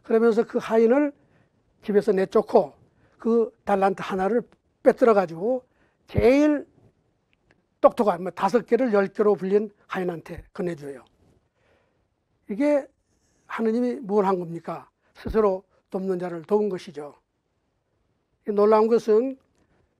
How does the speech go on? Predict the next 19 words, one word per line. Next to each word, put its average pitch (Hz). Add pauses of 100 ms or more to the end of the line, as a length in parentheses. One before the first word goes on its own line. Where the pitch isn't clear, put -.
(720)
이 277
달란트를 247
전부 233
합치면 240
몇 180
개냐? 202 (520)
이게 233
열다섯 226
개가 190
됩니다. 185 (320)
그렇죠? 220 (920)
오늘날 247 (1300)
서로 240
평등하게 233
나누어 208
살자는 202
사람들은 175 (1300)
이걸 226
가지고 220